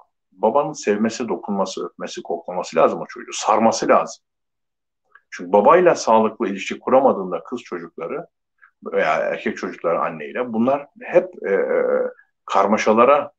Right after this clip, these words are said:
yol açabiliyor, problemlere yol açabiliyor. Yani psikoloji tarihi bunların yazılarıyla, yorumlarıyla, vakalarıyla dolu. E, yasak,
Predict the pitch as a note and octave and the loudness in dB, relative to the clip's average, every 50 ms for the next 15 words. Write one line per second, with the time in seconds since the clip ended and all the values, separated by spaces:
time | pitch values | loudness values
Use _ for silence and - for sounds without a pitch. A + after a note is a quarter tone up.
0 | _ _ - F2 F2 F2 E2 - - - - - - F2 F#2 A2+ - - A#2+ A2 | _ _ -8 -4 -4 -4 -4 -4 -8 -12 -12 -12 -10 -8 -8 -8 -2 0 0 0
1 | G#2+ A#2 A#2+ B2 B2+ C3 C#3+ D3+ D#3 D3 C3 - - - - D#2+ - - D#2 E2+ | 2 0 -2 -2 -2 -2 -4 -4 -4 -6 -6 -6 -6 -8 -10 -10 -10 -10 -10 -10
2 | F2+ E2+ - - - - - G2+ G2 G#2 G#2+ A#2+ A2+ - G#2+ F#2 F2+ G#2+ B2+ A#2+ | -10 -10 -12 -14 -8 -4 -2 -2 0 0 -2 -4 -2 2 2 2 4 2 0 -2
3 | A#2 G#2+ G2+ F#2+ G2 B2 C3 B2+ A2+ G#2+ G#2+ G#2+ A2 G#2+ G#2 G#2 A2+ G#2 F#2+ G2+ | -2 -2 -2 -2 -2 -2 -2 0 0 2 2 2 2 2 2 2 2 0 0 0
4 | A2+ A2 G#2+ A2+ A2+ A2 A2 A2 A2 G#2+ G2+ G2+ G#2 G#2+ G#2 - - A2 A2+ A2+ | 0 0 0 0 0 0 0 0 0 0 0 2 2 2 2 2 2 2 2 2
5 | A2+ B2 A#2+ A#2 - - - - - _ _ _ _ _ _ _ _ _ _ _ | 2 0 0 -2 -4 -6 -8 -16 -18 _ _ _ _ _ _ _ _ _ _ _
6 | _ _ _ _ _ _ _ _ _ _ _ _ _ _ _ _ _ _ _ _ | _ _ _ _ _ _ _ _ _ _ _ _ _ _ _ _ _ _ _ _
7 | _ _ _ _ _ - - _ _ _ _ _ _ _ - F#2+ G#2 G#2 G#2 G#2 | _ _ _ _ _ -20 -20 _ _ _ _ _ _ _ 0 2 4 6 6 6
8 | G2+ G2+ - - _ _ _ _ _ _ _ _ _ _ _ _ _ - C3 C#3+ | 4 2 0 -4 _ _ _ _ _ _ _ _ _ _ _ _ _ 4 4 4
9 | C#3+ - C3 A#2 - - - - - | 6 6 4 4 4 0 -6 -14 -20